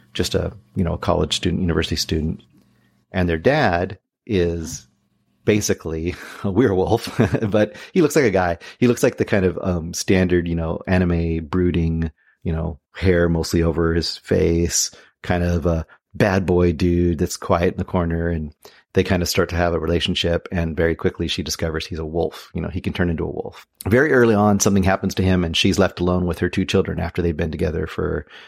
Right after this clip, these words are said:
you know, about three or four years. Now she just has these two children. She decides to take them off into the country because she doesn't know what she's gonna do with these kids who, when the kids get emotional, 'cause they're half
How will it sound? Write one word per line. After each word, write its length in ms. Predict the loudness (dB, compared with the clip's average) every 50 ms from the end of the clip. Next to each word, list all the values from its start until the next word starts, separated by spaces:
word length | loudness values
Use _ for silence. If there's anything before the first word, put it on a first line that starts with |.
| -20 _ _ _ -6
you 120 | -2 -2
know, 320 | 0 0 -2 -4 -6 -8 -12 _ _ _ _ -6
about 160 | -6 -4 -2
three 140 | -2 -2 -2
or 40 | -2
four 180 | -2 -4 -2
years. 480 | 0 2 2 4 4 4 2 0 -2 -8 -14 -20 -20 _ _ -2
Now 180 | 0 2 2 2
she 160 | 0 -2 -4
just 140 | -4 -2 0
has 140 | -2 -2 -2
these 80 | -4 -6
two 160 | -6 -6 -6 -2
children. 500 | 0 0 2 2 2 2 2 0 -2 -4 _ _ -20 -20 -20 _ _ _ _
She 200 | -2 0 0 2
decides 400 | 2 2 2 2 2 2 0 -2
to 100 | -4 -2
take 200 | 0 -2 0 0
them 160 | 0 0 2
off 240 | 2 2 2 0 -2 -2
into 180 | 0 0 2 2
the 80 | 0
country 460 | 0 0 0 0 0 0 0 2 2
because 800 | 2 0 -2 -2 -2 0 0 0 0 -2 -2 -4 -6 -8 -10 -12 _ _ _ _ _ _ _
she 180 | -4 -2 0
doesn't 220 | 2 2 2 2 2
know 60 | 2
what 80 | 0 0
she's 140 | -2 -4 -6
gonna 80 | -2
do 120 | 0 0 0
with 80 | 0 -2
these 140 | -4 -8 -8
kids 400 | -4 0 2 2 2 2 0 -4
who, 400 | -2 2 2 2 2 2 -2 -4 _ _ _ _ _ _ _ _ _ _ _ _ _
when 240 | 0 2 2 2 2
the 80 | 0 0
kids 280 | 0 2 0 2 2
get 200 | 2 2 2 2
emotional, 720 | 2 2 4 4 4 2 0 0 -2 -2 -2 -2 -6 -10 _ _ _ -4
'cause 100 | -2 0
they're 100 | 0 2
half 240 | 2 2 0 -2